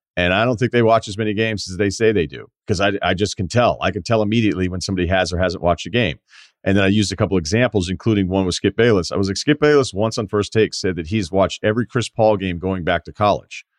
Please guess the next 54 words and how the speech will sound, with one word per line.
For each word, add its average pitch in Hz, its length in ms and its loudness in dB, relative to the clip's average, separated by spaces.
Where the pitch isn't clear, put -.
And 117 80 0
I 117 40 4
was 107 80 4
like, 101 100 2
"That's 110 220 0
an 113 100 0
insane 117 640 -2
thing 107 240 0
to 90 60 -2
say 127 260 4
to 98 80 4
win 98 160 -2
an 92 80 0
argument 95 420 0
on 85 60 -6
the 82 80 -6
debate 90 360 0
desk, 82 240 0
'cause 95 120 -6
there's 95 160 0
no 113 120 4
possible 110 440 0
way 127 180 6
that 98 100 2
you 104 120 -4
would 101 60 0
have 95 60 -2
been 95 80 -6
watching, 98 360 0
like, 90 240 -2
Wake 110 300 2
Chattanooga 110 840 2
out 101 100 4
of 98 80 -4
conference 117 480 -2
games. 85 580 -6
And 101 180 0
then 110 400 0
on 110 140 0
top 131 220 2
of 120 40 2
that, 113 140 0
catch 131 280 -2
everything 131 500 2
that 120 100 2
he 120 80 0
had 107 100 0
done 135 180 4
to 110 60 2
that 104 180 2
point 113 160 -2
in 78 40 -6
his 92 140 -8
career." 123 420 0